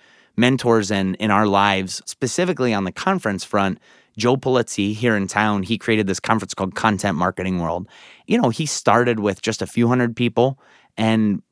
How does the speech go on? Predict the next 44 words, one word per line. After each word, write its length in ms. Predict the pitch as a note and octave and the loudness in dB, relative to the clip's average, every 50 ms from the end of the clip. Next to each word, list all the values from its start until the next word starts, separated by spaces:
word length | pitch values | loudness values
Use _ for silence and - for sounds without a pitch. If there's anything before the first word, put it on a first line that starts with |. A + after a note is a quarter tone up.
| _ _ - A2+ | _ _ -10 -6
grew 220 | G2 A#2 C#3+ F3+ | -2 0 2 2
it 100 | F3+ F3+ | 2 0
to 80 | - C#3 | 0 -2
a 60 | A#2+ | -2
point 260 | - D3 C#3 C3+ F2 | 0 0 0 0 2
where 260 | F2 A2 A2+ G#2+ G#2 - - | 2 2 2 2 2 -2 -4
last 380 | G2+ G#2 A2+ A#2+ C3+ - - | -6 -4 -4 -4 -6 -6 -2
year, 260 | C3 A#2+ A#2 A2+ A2 G#2+ - | 0 2 2 2 0 -2 -4
you 60 | G2+ | -2
know, 120 | G#2+ G#2+ G#2 | -2 -2 -2
which 140 | G2+ - - | -2 -4 -4
I 80 | G#2 | -4
think 140 | G#2 A#2+ A#2 | -2 -2 -2
was, 120 | A2 F#2+ | -2 0
like, 200 | G#2 G2 F2+ - - - | 0 -2 -2 -2 -4 -4
eight 120 | A2 G#2 | -2 0
years 280 | G2 G2+ G2+ G#2 G2 G#2+ | 0 2 2 2 2 2
after 200 | F#2+ - - G2+ | 0 0 -2 -2
he 60 | F2+ | -2
got 160 | E2 D2+ - | -2 -4 -4
started, 400 | - - G2 G2 G2+ G2+ F#2 E2 - _ _ _ _ _ _ _ _ | -2 0 2 2 2 2 0 -4 -6 _ _ _ _ _ _ _ _
he 100 | - A#2+ | -6 -4
had 160 | B2+ D#3+ C#3 | -2 -2 -2
thirty-five 560 | - - D3+ - D3 D#3+ D3 - B2+ C#3 C3 A#2 | -2 -4 -4 -2 -2 -2 0 2 2 2 2 2
hundred 320 | A#2+ A#2+ A#2+ A2 G#2+ G2+ | 2 2 2 2 0 -2
people. 380 | - G#2+ G2+ - C2+ B1+ - - | -2 -4 -4 -4 -4 -8 -6 -2
And 100 | - B2+ | 0 2
it 140 | B2 G#2+ - | 2 0 -2
comes 240 | - - C#3 C#3+ C3 | -2 0 0 0 0
to 100 | - - | -4 -8
Cleveland 440 | - - - C#3 C3+ A2+ A2+ G#2 - - | -8 -2 0 2 2 2 2 0 0 0
every 300 | - G#2+ A2+ A#2 C3+ D3+ | 0 0 0 2 2 0
year. 340 | D3 B2 A2+ G#2+ G#2 G#2 G2 - - - - - - | 2 4 4 4 4 2 0 -4 -8 -20 -20 -10 -4
And 100 | C#3+ C#3+ | -2 0
he 120 | D3 D#3 E3 | 0 0 0
sort 220 | - - G#3+ F#3+ | 2 2 2 2
of 140 | D#3+ C3 - | 0 -2 -6
proved 360 | - - - D3+ D3 B2+ A#2+ | -8 -2 0 0 0 2 4
out 260 | A#2+ A2+ A#2 A#2 - - | 4 4 4 2 0 -2
in 80 | G#2+ | -4
the 80 | G#2 F#2+ | -4 -2
very 240 | F#2 A2 A2+ A#2 A2+ | 0 0 2 0 0
beginning 380 | G#2+ G2+ A2 A2 G#2+ G#2 G#2 | -2 -2 -2 -2 0 0 -2
that 240 | G2+ G2 F#2+ F2+ - | -2 -2 -2 -4 -4